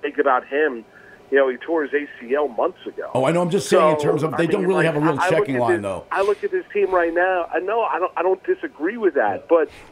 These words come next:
Speaker 1: you came into this, and that first period, you know, the Rangers had a two nothing lead in game one. They blow that lead. They lose in triple overtime.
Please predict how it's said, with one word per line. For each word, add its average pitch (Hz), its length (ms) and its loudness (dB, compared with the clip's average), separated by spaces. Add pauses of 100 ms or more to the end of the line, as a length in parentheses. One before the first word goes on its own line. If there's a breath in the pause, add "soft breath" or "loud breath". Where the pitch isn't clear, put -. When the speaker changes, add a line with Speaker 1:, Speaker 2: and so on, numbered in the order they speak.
(160)
Speaker 1:
you 156 120 -2
came 180 340 2
into 202 280 -2
this, 127 300 0 (200)
and 147 200 2
that 147 200 0
first 185 280 2
period, 160 520 0 (540)
you 139 60 0
know, 139 100 4
the 135 80 2
Rangers 147 460 -2
had 135 180 0
a 123 60 0
two 160 200 -4
nothing 156 320 0
lead 139 220 0
in 131 140 0
game 135 260 2
one. 117 380 2 (400 loud breath)
They 120 100 4
blow 143 320 4
that 151 240 2
lead. 123 460 -8
They 123 100 0
lose 143 340 -2
in 143 120 -6
triple 139 340 0
overtime. 123 460 0